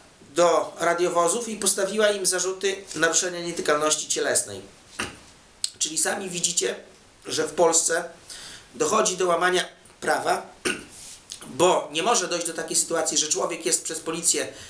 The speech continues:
napadany, zabiera się mu po prostu kilka dni z życiorysu, przetrzymuje w więzieniu, a jeżeli nie ma zarzutów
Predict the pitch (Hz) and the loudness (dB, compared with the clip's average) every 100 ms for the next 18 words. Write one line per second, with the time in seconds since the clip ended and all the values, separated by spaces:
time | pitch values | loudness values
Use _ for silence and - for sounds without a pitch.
0 | - - - 160 170 156 147 180 208 - | -20 -10 -4 -2 0 2 0 -2 -6 -16
1 | - - - - - - - - - - | -20 -20 -20 -20 -20 -20 -18 -18 -20 -20
2 | - - - - - 185 214 196 175 190 | -20 -20 -20 -2 2 2 2 0 0 -2
3 | 175 170 156 147 - 156 165 170 - 156 | -4 -4 -6 -8 -8 2 4 4 0 -4
4 | 147 - - - - - - - 220 185 | -6 -12 -20 -20 -20 -20 -10 -2 0 2
5 | 175 - 175 151 147 175 165 151 - 165 | 0 0 -6 -2 0 0 -4 -2 -4 -4
6 | 185 - - 165 - 170 175 160 160 151 | -8 -4 0 2 2 0 -4 -4 -2 -2
7 | 139 180 214 - - - - - 151 175 | -2 -4 -8 -12 -16 -16 -16 -6 0 2
8 | 180 226 151 214 220 202 190 196 185 220 | 2 0 -2 -2 0 0 0 -2 -2 -4